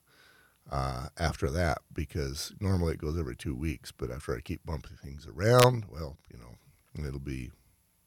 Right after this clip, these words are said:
they'll be pretty close together. So I've got all these priorities, and then, uh, another priority that I have, which is really number one, is take care of Julie. For her, the,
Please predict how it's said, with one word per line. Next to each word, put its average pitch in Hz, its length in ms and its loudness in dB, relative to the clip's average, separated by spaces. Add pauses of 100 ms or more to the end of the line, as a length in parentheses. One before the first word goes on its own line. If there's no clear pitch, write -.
(100)
they'll 65 180 -4
be 69 420 -6 (120)
pretty 62 180 -2
close 60 240 -4
together. 64 400 -8 (2000)
So 104 140 0
I've 92 80 -2
got 120 180 10
all 127 220 12
these 110 320 6
priorities, 87 840 10
and 76 160 -2
then, 87 320 2
uh, 82 200 2
another 85 480 8 (100)
priority 76 520 0
that 73 140 0
I 67 160 -4
have, 65 260 0
which 67 280 -6
is 73 420 -6 (360)
really 95 280 8
number 60 360 -4
one, 62 320 -8
is 69 120 -10
take 67 220 -6
care 76 200 -6
of 69 120 -6
Julie. 60 420 -8
For 60 200 -10
her, 78 440 2 (560)
the, 67 800 -2